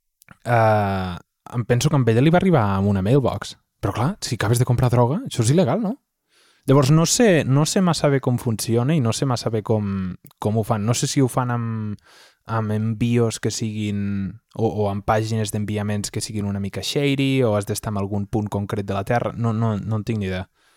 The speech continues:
No en tinc ni idea. O, o també pot ser que molts siguin coses com l'F B I.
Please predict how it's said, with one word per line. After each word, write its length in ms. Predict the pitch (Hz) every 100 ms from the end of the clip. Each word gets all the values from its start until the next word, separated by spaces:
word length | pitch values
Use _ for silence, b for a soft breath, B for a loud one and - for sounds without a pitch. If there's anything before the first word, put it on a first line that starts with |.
| b b b b b _ _ -
No 120 | 104
en 20 |
tinc 140 | 107
ni 20 | 107
idea. 140 | -
O, 240 | 131 127 131
o 60 |
també 320 | 120 110 110 120
pot 240 | 131 -
ser 220 | 127 143
que 80 | -
molts 400 | 117 123 127 135 -
siguin 340 | 131 117 110
coses 320 | 110 110 113
com 240 | - 113 104
l'F 160 | 110
B 160 | 107
I. 20 | 117